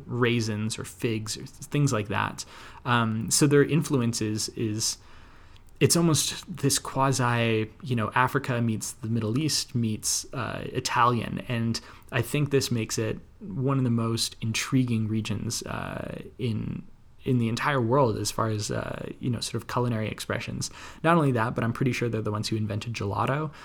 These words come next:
Uh, so I, I feel like we should definitely be praising them for that more often. Um, this area, climatically speaking, is very much Mediterranean. It is hot, it is dry, um, and uniquely,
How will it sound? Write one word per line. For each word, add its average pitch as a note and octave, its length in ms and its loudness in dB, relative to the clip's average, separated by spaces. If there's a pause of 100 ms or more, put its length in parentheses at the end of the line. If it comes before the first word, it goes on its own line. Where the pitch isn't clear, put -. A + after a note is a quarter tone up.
(220)
Uh, G#2 300 -4
so - 180 -2
I, A2 300 -4
I G#2+ 40 -4
feel G#2+ 200 -4
like G#2+ 160 -6
we A#2+ 100 -2
should G#2+ 140 -4
definitely A2+ 300 -2
be A2 120 0
praising G#2+ 400 0
them G#2 140 -2
for - 140 -6
that G#2 300 -2
more G#2 220 -2
often. - 480 -2 (480)
Um, B2+ 580 4 (160)
this E3+ 260 6
area, D3 520 2 (360)
climatically C#3 680 4
speaking, A2 400 0
is G#2+ 140 0
very C3+ 200 2
much C3 220 2
Mediterranean. G#2+ 920 0
It A2+ 120 -4
is A2 120 -4
hot, - 580 2
it A#2 80 0
is G#2 160 -2
dry, A2+ 640 0 (340)
um, A2 500 -4 (960)
and C#3 160 4
uniquely, C3 720 4